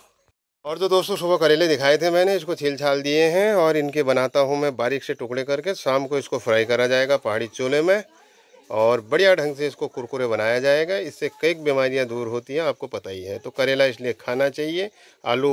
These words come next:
गोभी, बैंगन, मटर तो सभी खाते हैं, पनीर, और जो खाए करेला। इसलिए आज बनेगी हमारी करेले की सब्जी दोस्तों शाम को। ये देखिए, भाविक पंड्या हमारी चंपी कर रहा है, सल के बाल हाल।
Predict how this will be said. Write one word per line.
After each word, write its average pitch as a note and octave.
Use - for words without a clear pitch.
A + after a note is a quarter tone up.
गोभी, C3+
बैंगन, B2+
मटर B2
तो B2
सभी B2+
खाते B2+
हैं, C3+
पनीर, D#3
और B2
जो C#3+
खाए B2
करेला। A2
इसलिए D3+
आज C3+
बनेगी C#3+
हमारी A2
करेले A#2
की G2+
सब्जी F#2
दोस्तों F#2+
शाम F#2+
को। F#3
ये C#3
देखिए, D3+
भाविक C#3
पंड्या D3+
हमारी C#3
चंपी C#3
कर C#3+
रहा D3+
है, E3+
सल C3+
के D3
बाल C3
हाल। D#3